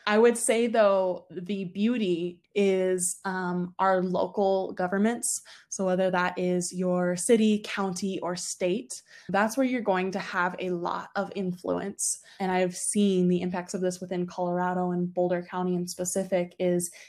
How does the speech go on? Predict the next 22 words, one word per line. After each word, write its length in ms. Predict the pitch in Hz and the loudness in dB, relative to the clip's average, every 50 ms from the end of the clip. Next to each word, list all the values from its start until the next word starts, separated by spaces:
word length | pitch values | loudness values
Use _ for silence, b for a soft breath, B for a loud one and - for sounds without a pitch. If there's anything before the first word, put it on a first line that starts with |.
| B B | B B
if 200 | - 180 180 - | -4 -4 0 4
you 120 | 226 262 277 | 4 4 4
show 200 | 269 - 240 226 | 4 4 6 6
up 160 | 214 - - | 6 4 2
to 80 | - | -6
county 320 | 214 - - 190 185 185 185 | -10 -4 -2 -2 0 0 -2
commissioner 720 | 185 196 185 185 180 - 196 190 185 190 190 190 - - _ - | -2 -4 -4 -4 -4 -4 -4 -2 2 2 2 2 0 -2 _ -4
meetings 420 | 185 185 190 185 185 185 185 175 185 - | 0 0 2 2 2 2 0 0 -2 -2
and 380 | - 180 175 175 180 180 180 180 | -2 0 0 2 2 0 0 -2
city 240 | - - 190 190 185 | -2 0 0 0 0
council 400 | 185 - - 175 175 180 - 202 | -4 -6 -6 -6 -4 -2 -2 0
meetings, 520 | 196 202 196 202 208 214 220 220 226 - B B B B B B B | 2 2 2 4 2 2 2 0 -2 -6 B B B B B B B
the 480 | 180 175 175 170 175 170 170 - - - _ - | -6 -4 -2 -2 -4 -4 -4 -8 -10 -14 _ -2
politicians 540 | - 208 196 190 190 190 180 - 190 180 180 | 2 4 4 4 4 0 0 0 -2 0 0
are 80 | 185 | 0
going 240 | 185 196 185 185 185 | 0 2 2 2 2
to 100 | 185 185 | 0 -2
probably 480 | 180 - - 202 226 277 269 277 254 202 | -8 -4 -2 0 2 2 2 4 4 4
listen 360 | 175 170 175 - - 202 190 | 4 2 0 -2 -2 -2 -2
to 140 | 180 - 208 | -2 -2 0
you 160 | 185 180 175 | 2 2 2
more 500 | 170 170 170 170 175 180 190 240 285 277 | 2 0 -2 -2 -2 -2 -2 -2 -2 -4